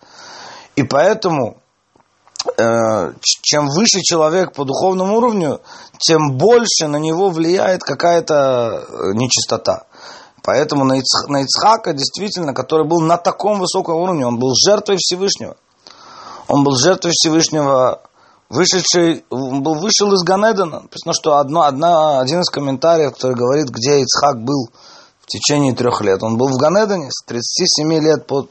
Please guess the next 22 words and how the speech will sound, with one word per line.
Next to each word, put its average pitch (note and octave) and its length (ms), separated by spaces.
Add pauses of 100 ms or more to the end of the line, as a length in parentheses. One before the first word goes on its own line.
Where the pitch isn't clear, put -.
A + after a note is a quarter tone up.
по D#3 340 (400)
сорок D3+ 420
лет, C3+ 260
он E3+ 140
был G3 160
в - 20
Ганедане. G#3+ 560 (680)
Это - 120
одна D#3 220
из F3+ 80
причин, G3+ 380
нап-, F#3+ 220
которая C#3 320
написана, D#3+ 380
что - 180
Ривка D#3 320
его D3 180
увидела F#3 320
в - 40
прошлой C#3+ 340
недельной C3+ 320
главе. B2+ 380